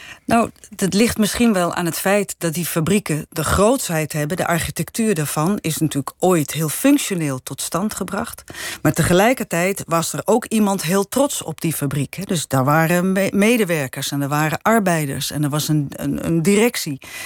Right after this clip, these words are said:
En die wilden aan hun, hun arbeiders laten zien dat dat een goede fabriek was.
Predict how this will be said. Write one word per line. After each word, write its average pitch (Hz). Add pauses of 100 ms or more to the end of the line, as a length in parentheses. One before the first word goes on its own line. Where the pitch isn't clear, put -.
En 165
die 165
wilden 165
aan 202
hun, 185 (140)
hun 180
arbeiders 175
laten 170
zien 190
dat 165
dat 139
een 160
goede -
fabriek 277
was. 135